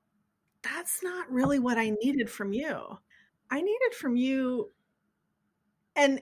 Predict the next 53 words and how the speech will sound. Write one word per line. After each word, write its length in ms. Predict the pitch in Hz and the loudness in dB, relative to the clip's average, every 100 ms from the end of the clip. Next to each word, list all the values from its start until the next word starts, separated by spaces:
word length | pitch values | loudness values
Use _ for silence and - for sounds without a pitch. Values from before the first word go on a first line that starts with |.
| _ | _
and 160 | 254 240 | 2 2
here's 420 | 214 302 302 277 | 2 0 0 -2
the 120 | 233 | -2
thing 220 | 220 220 214 | 0 0 2
I 40 | |
wanna 200 | 208 208 | 0 0
run 160 | 202 202 | 0 2
by 140 | 208 | 2
you. 120 | 196 | 2
Like, 160 | 131 185 - | 0 -6 0
what 160 | 294 | 2
did 140 | 392 320 | 4 4
I 100 | 262 | 6
need 260 | 226 214 | 4 4
from, 200 | - 196 - | 0 -8 -8
what 220 | 214 381 | -6 0
did 100 | 427 | 4
I 80 | 381 | 6
need 260 | 269 247 233 | 6 4 2
from 220 | 190 185 | -2 -4
this? 260 | - - - | -6 -8 -2
What 120 | 381 | 4
was 140 | 554 466 | 6 8
I 100 | 320 | 8
actually 460 | 294 - 262 240 208 | 6 4 2 4 4
looking 360 | 202 208 196 | 4 0 -6
for? 360 | 185 - 69 - - - - | -8 -8 -10 -10 -14 -20 -10
Well, 200 | 302 294 | 0 2
if 100 | 285 | 2
I'm 160 | 302 262 | 0 0
honest 280 | 220 247 302 | 2 2 0
with 140 | 294 | -2
myself, 500 | 277 269 269 247 254 - | 0 0 0 2 2 0
I'm 160 | 220 | -2
always 340 | 214 220 254 - | 2 4 4 2
hopeful 680 | - 208 - 220 214 208 202 - - - 196 | -2 -4 -2 2 4 2 0 -12 -20 -14 -2
that, 500 | 208 202 196 196 - | 2 4 2 0 -4
um, 500 | 226 196 190 175 - _ _ - - _ _ _ _ | -4 -4 -4 -8 -12 _ _ -18 -18 _ _ _ _
when 300 | 254 233 226 | -2 0 0
I 100 | 220 | 0
get 260 | 214 - - - - | 0 -2 -4 -4 -2
to 240 | 226 220 | -2 0
meet 440 | 214 220 208 214 - - | 0 2 2 0 -8 -6
people 460 | 240 226 208 208 175 | -2 0 4 2 0
who 240 | - 208 | 0 2
have 320 | 202 196 - 220 | 2 -2 -2 -8
s-, 80 | |
some 240 | - 208 202 | -4 -2 -2
degree 280 | 190 214 208 | -2 2 2
of 100 | 202 | 2
success, 540 | 196 - 190 196 - | -6 -4 -2 -2 -4
that 160 | - - | -10 -2
somehow 560 | 214 202 196 196 - | -2 0 0 0 -4